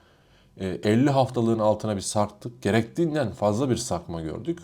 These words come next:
Burada da şu destek hattı çalıştı zaten gördüğünüz gibi. Bunu şöyle bir renklendirelim. Yukarıdan gelen düşeni de kırdık. Burada da bir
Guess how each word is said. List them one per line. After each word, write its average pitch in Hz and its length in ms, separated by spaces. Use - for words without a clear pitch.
Burada 120 240
da 165 80
şu 165 220
destek 92 360
hattı - 240
çalıştı 73 380
zaten 85 400
gördüğünüz 80 440
gibi. 107 280
Bunu 113 260
şöyle 110 360
bir 104 60
renklendirelim. 101 880
Yukarıdan 135 460
gelen 131 320
düşeni 123 320
de 107 180
kırdık. 120 540
Burada 113 240
da 107 140
bir 101 100